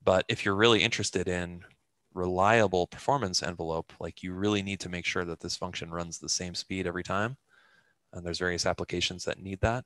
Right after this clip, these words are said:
then, um, Java and jits are not necessarily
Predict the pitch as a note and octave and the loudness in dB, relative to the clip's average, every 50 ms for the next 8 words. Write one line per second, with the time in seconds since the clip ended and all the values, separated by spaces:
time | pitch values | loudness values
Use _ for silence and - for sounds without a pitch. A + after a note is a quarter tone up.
0 | - G2 F2+ F#2 F2+ F#2 F2+ F2+ F2+ F2+ F2+ - _ _ _ - _ _ _ _ | -10 -8 -4 -2 -2 -2 -2 -4 -6 -10 -14 -18 _ _ _ -20 _ _ _ _
1 | _ - F#2+ F#2 F2 E2+ E2+ E2+ E2 E2+ _ _ _ _ _ _ _ _ _ _ | _ -6 -4 -2 -2 -4 -6 -10 -14 -18 _ _ _ _ _ _ _ _ _ _
2 | _ _ - - F#2+ F#2 F#2+ F#2 F#2 F2+ F2+ F2 E2+ E2+ - F2+ F2+ - - - | _ _ -4 0 2 2 2 2 2 0 0 -2 -4 -4 -2 -2 -2 -2 -2 -2
3 | - - - - - _ _ _ _ _ _ _ _ _ _ _ _ _ _ - | -2 -2 -2 -6 -12 _ _ _ _ _ _ _ _ _ _ _ _ _ _ -10
4 | - F#2 F#2 F2 - F#2+ F#2 - - - - - E2+ E2 E2 E2 D#2+ E2 G2 | -8 -4 -4 -4 -4 -2 -2 0 0 0 0 0 -2 -2 -4 -6 -6 -8 -12